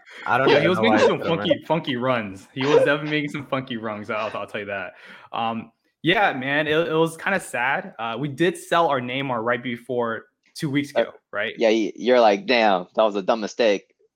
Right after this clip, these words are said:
Speaker 3: But then
Speaker 2: No, I didn't say that. No,
Speaker 3: you
Speaker 2: it was
Speaker 3: said that
Speaker 2: funny. No,
Speaker 3: right,
Speaker 2: it was
Speaker 3: right, right when P S G scored the first, in the first leg, Marquinhos scored. You're like, "Damn,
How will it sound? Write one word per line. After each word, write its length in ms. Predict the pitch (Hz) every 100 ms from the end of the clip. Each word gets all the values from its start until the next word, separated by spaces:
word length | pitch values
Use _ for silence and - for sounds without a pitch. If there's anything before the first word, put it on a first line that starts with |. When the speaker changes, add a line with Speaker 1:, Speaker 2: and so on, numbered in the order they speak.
| _
Speaker 3:
But 140 | 101 98
then 100 | 110
Speaker 2:
No, 60 |
I 120 | 120 123
didn't 140 | 127
say 180 | - 123
that. 280 | 110 104 - _ _
No, 100 | 156
Speaker 3:
you 60 | 175
Speaker 2:
it 60 |
was 100 | 160
Speaker 3:
said 40 | -
that 160 | 156 151
Speaker 2:
funny. 20 |
No, 180 | 160 147
Speaker 3:
right, 200 | 175 151
Speaker 2:
it 80 |
was 20 | 104
Speaker 3:
right, 180 | 143
right 60 | 185
when 120 | 190
P 120 | 170
S 140 | 180 -
G 80 | 156
scored 420 | - 151 147 131
the 80 | 120
first, 300 | 139 143 -
in 80 |
the 80 | 127
first 260 | - 147 -
leg, 420 | 127 123 117 107 -
Marquinhos 460 | 123 - 143 135
scored. 400 | - 131 123 110
You're 100 | 110
like, 160 | 110 104
"Damn, 400 | 123 110 98 92